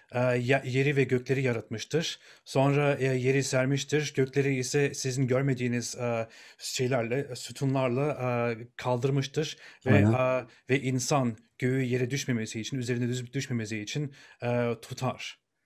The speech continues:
Speaker 2: Aynen. Mesela sen, e,
Speaker 1: Saçma bir şey.
Speaker 2: e, Yunan, Yunan mitolojisi hiç okudun mu?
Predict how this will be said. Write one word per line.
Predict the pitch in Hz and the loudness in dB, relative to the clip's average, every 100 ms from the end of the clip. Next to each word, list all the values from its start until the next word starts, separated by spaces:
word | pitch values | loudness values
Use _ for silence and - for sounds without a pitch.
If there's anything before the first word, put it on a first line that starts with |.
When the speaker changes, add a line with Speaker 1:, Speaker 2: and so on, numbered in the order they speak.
| _ _ _ _ _ - | _ _ _ _ _ 2
Speaker 2:
Aynen. | 135 156 120 | 8 10 10
Mesela | 127 117 135 131 | 10 10 10 10
sen, | - 143 131 131 | 8 6 6 10
e, | 131 | 10
Speaker 1:
Saçma | 131 - | 10 4
bir | - | -6
şey. | - 135 135 - | -10 -10 -6 4
Speaker 2:
e, | 110 120 | 4 8
Yunan, | 107 143 156 160 123 | 10 12 12 8 8
Yunan | 117 143 156 | 10 12 12
mitolojisi | 151 156 139 113 | 12 12 10 8
hiç | 139 | 8
okudun | 147 196 240 202 | 8 10 10 12
mu? | 101 | 10